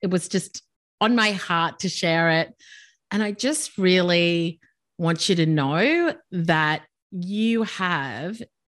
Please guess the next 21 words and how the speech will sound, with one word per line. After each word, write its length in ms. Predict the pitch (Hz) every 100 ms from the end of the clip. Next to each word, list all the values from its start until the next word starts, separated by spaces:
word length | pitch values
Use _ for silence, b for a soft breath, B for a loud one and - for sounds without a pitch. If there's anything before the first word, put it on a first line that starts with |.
| _ _ _ _ _
an 120 | 196 190
incredible 720 | 180 - 208 175 175 170 147
opportunity 1160 | 156 170 156 - 156 151 139 120 - 185 220 - _ _ _ _ _ _ _ _ _ _ _ _ _
to 240 | - - 180
share 380 | - - 170 160
the 120 | 151
message 960 | 151 143 156 247 285 311 269 - - -
that 520 | 175 170 147 151 139 - _
is 180 | - 170
on 200 | 160 156
your 260 | 151 156 180
heart, 480 | 226 254 311 302 - -
that 280 | 170 156 - _ b b _ -
is 240 | 196 180 -
a 60 | 180
burning 680 | - 180 165 175 185 175
purpose 720 | - - 175 170 175 233 233
and 140 | 180 160
platform 840 | - 190 165 - - 190 175 170 -
for 60 |
you. 580 | 156 156 151 175 320 359